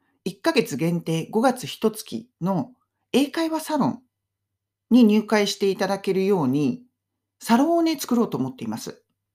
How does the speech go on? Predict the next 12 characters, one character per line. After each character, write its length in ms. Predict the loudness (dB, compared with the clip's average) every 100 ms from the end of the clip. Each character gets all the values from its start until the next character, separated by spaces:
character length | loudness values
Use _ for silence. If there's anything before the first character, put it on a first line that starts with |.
| _ _ _ _ _ _
で、 140 | -4 2
英 140 | 2
会 160 | 4 2
話 80 | 2
サ 140 | 0
ロ 80 | 0
ン、 120 | -2 -4
も 160 | -4 -4
う 40 | -20 -2
本 200 | 2 4
当 80 | 4
に 400 | 6 6 4 -2